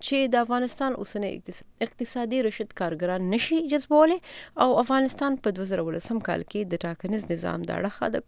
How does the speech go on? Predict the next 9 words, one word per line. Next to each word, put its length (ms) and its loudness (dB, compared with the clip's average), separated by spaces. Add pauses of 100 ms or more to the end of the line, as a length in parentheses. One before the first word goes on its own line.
کومو 320 2
ستونزو 340 -4
سره 240 -4
مخ 180 -10
و. 80 -6 (640)
درنو 240 0
اوریدونکو، 480 0
په 560 -14
دې 100 2